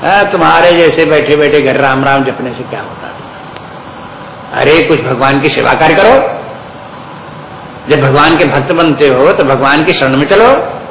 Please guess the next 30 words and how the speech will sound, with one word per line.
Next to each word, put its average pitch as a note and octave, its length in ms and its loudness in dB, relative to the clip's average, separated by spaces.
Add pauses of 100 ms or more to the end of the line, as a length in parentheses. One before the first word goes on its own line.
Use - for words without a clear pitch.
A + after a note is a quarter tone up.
(280)
उनकी C#3 200 0
कुछ C#3+ 160 2
सेवा D3+ 280 2
करो, G#3+ 540 2 (420)
उनकी C#3+ 220 -2
कुछ C3 140 0
सहायता C3+ 400 2
करो। G#3 600 4 (960)
हम्म, E3 200 -4 (120)
कोई C#3+ 120 4
भगवान C3 400 0
का D#3+ 80 2
ये D3 160 4
आदेश D#3 380 2
थोड़े G#3+ 160 4
कि A#3 60 -2
तुम G#3 140 0
बैठे F#3+ 340 2
बस F3+ 160 0
नाम F3 220 0
नाम F3 180 0
जपते F3 240 0
रहो, F3 120 2
बैठे E3+ 180 0
रहो E3+ 120 -4
बस, E3 160 -8 (2750)
आगे B2+ 240 0
भी F#3 100 4
बढ़ो G3 240 4
कुछ।" A3 260 0